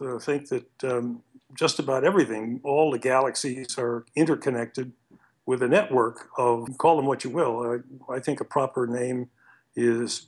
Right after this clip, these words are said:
Birkeland currents. You can also call them, uh, field-aligned minimum energy, uh, currents. Oh, there's another name for 'em, is, uh, magnetic flux ropes. There's all sorts of names for them.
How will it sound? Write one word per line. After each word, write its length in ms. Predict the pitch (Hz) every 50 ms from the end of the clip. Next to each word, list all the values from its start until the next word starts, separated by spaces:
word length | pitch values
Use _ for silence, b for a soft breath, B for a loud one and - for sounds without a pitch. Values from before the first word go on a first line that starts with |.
| -
Birkeland 360 | - 151 160 160 156 131 - -
currents. 460 | - 113 104 117 135 131 - - -
You 140 | 131 120 120
can 200 | 120 - 120 117
also 280 | 123 123 - - 131
call 260 | 123 - 143 131 123
them, 280 | 123 123 117 117 117 117
uh, 220 | 113 113 113 110 - _ b b b b b b b b
field-aligned 920 | - - 151 151 151 143 135 131 123 127 135 135 135 139 135 135 131 135 123
minimum 300 | 131 139 139 127 123 127
energy, 560 | 127 139 139 131 135 135 127 123 120 123 120 - _ _ - -
uh, 120 | 127 123
currents. 680 | 120 - - 151 151 139 139 139 131 - - - - b b b b b b b b b b b
Oh, 480 | 156 160 156 156 156 156 151 147 139 131
there's 240 | 127 127 123 113 110
another 260 | 127 127 139 143 135
name 280 | 127 131 135 139 139 117
for 240 | - 147 139 139 135
'em, 100 | 131 120
is, 260 | 117 110 - - -
uh, 140 | 131 110 104 - - - _ _ -
magnetic 540 | - 139 135 123 120 120 135 131 131 120 -
flux 400 | - - 151 143 139 - - -
ropes. 400 | 135 143 147 151 147 151 - -
There's 220 | - 131 131 131 160
all 280 | 160 - 156 165 165
sorts 320 | 151 - - 208 202 202 -
of 80 | 135
names 280 | 127 127 131 127 120 -
for 200 | - 139 127 120
them. 180 | 120 120 -